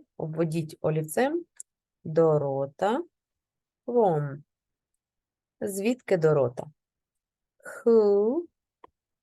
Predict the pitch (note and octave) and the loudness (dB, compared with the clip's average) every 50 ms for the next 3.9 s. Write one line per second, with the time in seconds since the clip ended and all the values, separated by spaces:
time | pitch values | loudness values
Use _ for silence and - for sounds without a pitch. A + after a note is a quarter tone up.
0 | _ _ F#3 F#3 F3+ F3 E3+ E3 E3 E3 E3 E3 E3+ D#3+ E3 - - A3 C4 E4 | _ _ -2 0 0 0 0 0 0 0 0 -2 -2 -4 -8 -6 -4 -4 -6 -6
1 | _ - - _ _ _ _ _ _ _ _ _ - - E3+ E3+ E3 E3 D#3 D3+ | _ -18 -20 _ _ _ _ _ _ _ _ _ -4 -2 2 2 4 4 4 4
2 | D3+ D3 D3 D3+ D3+ D3+ D#3 E3 E3+ F#3 G#3 B3 - _ _ _ _ _ _ _ | 4 4 4 2 2 0 -2 -2 -4 -4 -4 -6 -8 _ _ _ _ _ _ _
3 | _ _ _ - C#4 D#4+ D#4+ D#4+ - - D4 A3+ G3+ F3 E3 D3+ C#3 - | _ _ _ -2 -2 -2 -4 -6 -4 -2 0 2 2 2 2 0 0 -4